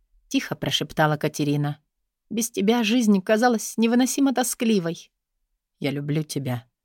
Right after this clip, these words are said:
ответил Константин. «Люблю и всегда любил, Катеница, моя Катеница», — повторял он, нежно проводя кончиками пальцев по её лицу, стирая слёзы,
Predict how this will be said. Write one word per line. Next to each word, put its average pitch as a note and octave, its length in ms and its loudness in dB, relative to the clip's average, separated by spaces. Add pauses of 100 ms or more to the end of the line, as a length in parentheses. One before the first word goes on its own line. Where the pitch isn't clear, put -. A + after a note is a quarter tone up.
(180)
ответил G#3+ 460 0
Константин. E3+ 760 -2 (680)
«Люблю F#3+ 540 4 (140)
и C3+ 100 -4
всегда D#3 440 0
любил, C#3 460 0
Катеница, C3 800 -4 (280)
моя D#3 360 0
Катеница», — C#3 840 -8 (460)
повторял D#3+ 480 2
он, F#3+ 240 2 (420)
нежно G#3+ 440 6
проводя F#3+ 400 2
кончиками G3 640 0
пальцев A3 600 -2
по - 100 -2
её D3+ 280 2
лицу, F3 540 -2 (360)
стирая A3 640 0
слёзы, D#3+ 680 -2